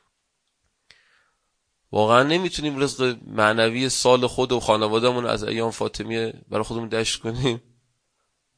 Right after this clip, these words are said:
معمولاً مادرم مهربون‌تره دیگه، یعنی چون یه پ-، بچهٔ ناخلفی هست، همه طردش می‌کنن ولی مادر حفظش می‌کنه.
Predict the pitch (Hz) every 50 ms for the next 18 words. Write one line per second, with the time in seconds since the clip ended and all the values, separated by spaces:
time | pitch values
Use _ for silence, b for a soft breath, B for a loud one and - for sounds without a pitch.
0 | _ _ _ _ _ _ _ _ _ _ _ _ _ _ _ _ _ _ _ _
1 | _ _ _ _ _ _ _ _ _ _ _ _ _ _ _ _ _ - 104 110
2 | 113 113 120 127 139 147 147 147 - - - _ _ _ _ _ _ _ _ _
3 | - 104 107 110 113 117 135 143 147 147 135 127 120 113 110 107 107 110 107 113
4 | 113 110 - - 160 151 139 117 98 92 92 92 92 92 - - 107 107 110 -
5 | 120 117 120 117 113 - - 92 95 - 101 101 - - - 127 120 113 110 104
6 | - - 104 107 107 107 101 120 131 135 127 - 117 123 131 - - 127 131 135
7 | 135 127 131 120 - 131 127 127 127 127 127 123 113 107 107 107 107 110 117 120
8 | 123 123 - - _ _ _ _ _ _ _ _ _ _ _ _ _ _ _ _
9 | _ _ _ _ _ _ _ _ _ _ _ - 107 107 - - - 92 - -
10 | - - - _ - - - -